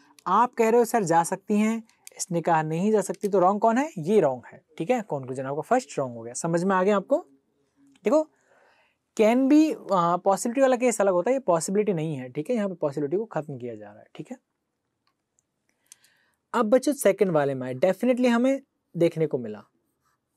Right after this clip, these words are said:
और definitely जो वर्ड है वो एक, जिसे कहते हैं कि फालतू दे दिया गया आपको, आ, बनाने के लिए कि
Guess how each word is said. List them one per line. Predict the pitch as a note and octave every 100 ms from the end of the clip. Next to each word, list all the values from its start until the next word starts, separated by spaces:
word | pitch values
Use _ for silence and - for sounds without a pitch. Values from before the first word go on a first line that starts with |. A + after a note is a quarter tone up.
| _ _ _ _ _ _ _ _ _ _ _ _ _ _ _ _ _ _ _ -
और | F#3
definitely | D#3+ E3+ A3 B3+ C#4+
जो | C#4 A#3+
वर्ड | F#3 F#3
है | E3+ A3 _ _ _ _ _ _ -
वो | F3 B3
एक, | B3 A#3+ C#4+ - _ _ -
जिसे | E3+ A#3
कहते | A3+ G#3 C4
हैं | F4
कि |
फालतू | D4 - G3 A3
दे | G3 F#3
दिया | G3
गया | F#3+ G3
आपको, | F3+ G3
आ, | F#3+ - D#3+ D3+ D3 - _ _ _ E4+ _ _ _ _ _ _ _ _ _ -
बनाने | D#3+ F3 F#3+
के | G#3
लिए | G3+ G3+ A#3 _ _ _ _
कि | - F#3 F#3 E3+